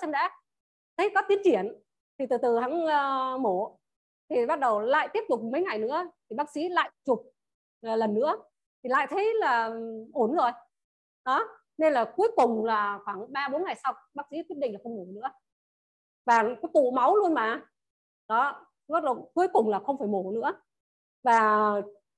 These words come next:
trong vòng khoảng gần hai tuần á, là xuất viện rồi. Đó, nên là mình vô cùng tuyệt vời luôn. Không hề đụng chạm gì đến luôn. Bác sĩ thì truyền đạm thôi, truyền nước, truyền đạm.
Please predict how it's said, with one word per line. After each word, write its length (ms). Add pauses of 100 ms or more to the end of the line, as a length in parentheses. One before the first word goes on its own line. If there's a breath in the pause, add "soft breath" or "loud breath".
(120)
trong 180
vòng 240
khoảng 320 (500)
gần 380
hai 120
tuần 300
á, 220
là 80
xuất 200
viện 220
rồi. 80 (1200)
Đó, 640 (280)
nên 220
là 180
mình 360
vô 180
cùng 200
tuyệt 160
vời 240
luôn. 240 (1300)
Không 140 (200)
hề 420 (280)
đụng 260
chạm 240
gì 80
đến 240
luôn. 180 (400)
Bác 160
sĩ 80 (160)
thì 140
truyền 220
đạm 360
thôi, 180 (720)
truyền 160
nước, 180 (200)
truyền 140
đạm. 200